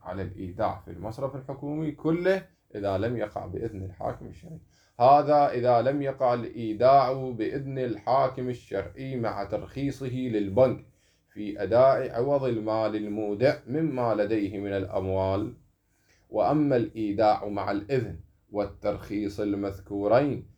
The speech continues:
كما صدر ذلك منا للمؤمنين كافة فيقع صحيحاً ويجري عليه حكم الإيداع في البنك الأهلي،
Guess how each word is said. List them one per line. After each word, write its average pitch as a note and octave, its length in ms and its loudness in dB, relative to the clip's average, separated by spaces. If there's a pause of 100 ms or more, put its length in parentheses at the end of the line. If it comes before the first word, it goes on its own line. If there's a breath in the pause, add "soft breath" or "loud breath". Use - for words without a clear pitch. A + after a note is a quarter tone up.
(140)
كما C#3+ 360 2
صدر G#2+ 380 2
ذلك G2 520 2
منا G2+ 520 -4
للمؤمنين G2 840 -4
كافة G2 680 2 (420 soft breath)
فيقع G#2+ 540 -2
صحيحاً F#2+ 840 -6 (340 soft breath)
ويجري G#2+ 520 0
عليه G2+ 460 -2
حكم F2+ 380 -8
الإيداع G#2 840 0 (340)
في G#2 60 -6
البنك B2+ 480 -2
الأهلي، A#2 920 0